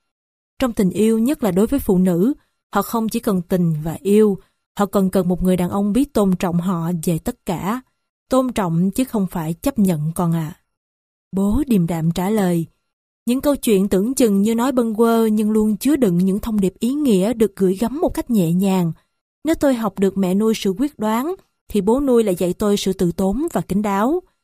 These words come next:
Tôi đã học được ở ông rất nhiều điều về cách cư xử và sống có nguyên tắc lề lối. Không kể đến việc tôi đang sống và sinh hoạt cùng gia đình người Nhật.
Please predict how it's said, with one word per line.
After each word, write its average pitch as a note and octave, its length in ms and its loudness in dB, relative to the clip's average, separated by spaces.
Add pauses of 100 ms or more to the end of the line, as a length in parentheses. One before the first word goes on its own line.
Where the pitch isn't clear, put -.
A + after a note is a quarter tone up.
(260)
Tôi A#3+ 100 0
đã B3 100 2
học C4 240 -2
được - 120 0
ở G3+ 100 -4
ông A3+ 180 -2
rất E4 180 -4
nhiều G#3 240 4
điều F#3 260 4
về F3+ 120 -2
cách - 260 -6
cư A3+ 140 2
xử G3 400 0
và B3+ 120 -4
sống A#3+ 320 -6
có D4 120 -2
nguyên A3 260 -2
tắc - 280 -8
lề F3+ 180 0
lối. G3 400 2 (640)
Không C4 200 0
kể G#3 160 0
đến B3+ 180 0
việc B3+ 180 -2
tôi A3 120 0
đang G#3+ 180 0
sống A#3+ 380 -4
và G#3 100 0
sinh G#3 200 -2
hoạt F#3+ 320 0
cùng F3+ 220 -2
gia G#3 80 0
đình F#3+ 120 0
người F3 180 2
Nhật. F3+ 260 2